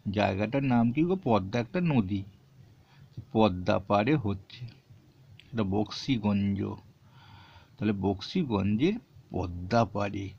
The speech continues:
কি সুন্দর জায়গার নাম বলো, তোমাদের বইয়ে রয়েছে। তাহলে এখানে প্রশ্ন হচ্ছে, আমার সঙ্গে সঙ্গে বলতে হবে,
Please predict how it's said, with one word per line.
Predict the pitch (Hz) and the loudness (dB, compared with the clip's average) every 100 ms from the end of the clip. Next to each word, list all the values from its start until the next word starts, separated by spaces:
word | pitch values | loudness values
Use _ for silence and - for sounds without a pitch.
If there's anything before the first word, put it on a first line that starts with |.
| - | -12
কি | 131 | -8
সুন্দর | 160 - 87 95 113 139 | -8 -8 -8 -6 -4 -4
জায়গার | 98 92 90 98 120 | -4 -4 -4 0 2
নাম | 107 92 92 95 92 | 2 0 -2 -2 -2
বলো, | 98 208 - | -2 -4 -6
তোমাদের | 104 101 113 | -4 -2 -2
বইয়ে | 101 - 104 113 | -2 -2 0 2
রয়েছে। | 98 98 98 - - - - - _ - - - - - - - - - | 0 -6 -10 -20 -20 -20 -20 -20 _ -20 -20 -20 -20 -20 -20 -20 -14 -4
তাহলে | 104 101 156 | 0 2 2
এখানে | 170 123 113 | 2 2 2
প্রশ্ন | 107 107 95 127 120 | 2 -4 -4 -2 -2
হচ্ছে, | 127 - - 247 - - _ - - - - - - | -2 -4 0 0 -2 -14 _ -20 -20 -20 -20 -14 -2
আমার | 104 104 | 0 0
সঙ্গে | - 101 98 | 0 -2 -2
সঙ্গে | 95 110 107 | -2 2 2
বলতে | 95 113 123 151 | 2 0 2 4
হবে, | 156 156 | 6 4